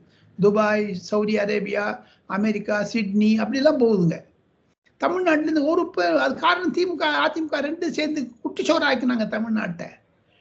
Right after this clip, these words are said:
அயல்நாட்டு விமான பயணிகள் வருவதாக தடுத்தது தமிழக சுற்றுலா வளர்ச்சிக்கும் பாதகம்.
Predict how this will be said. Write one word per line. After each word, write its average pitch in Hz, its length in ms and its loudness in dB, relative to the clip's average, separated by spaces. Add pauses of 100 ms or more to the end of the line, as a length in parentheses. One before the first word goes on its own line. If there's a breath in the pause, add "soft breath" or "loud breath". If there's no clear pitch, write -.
(300 soft breath)
அயல்நாட்டு 285 680 2
விமான 277 500 -2
பயணிகள் 269 460 2
வருவதாக 269 840 0
தடுத்தது 262 580 -4 (220)
தமிழக 277 500 0 (460 loud breath)
சுற்றுலா 285 540 0
வளர்ச்சிக்கும் 254 600 0
பாதகம். 226 460 -4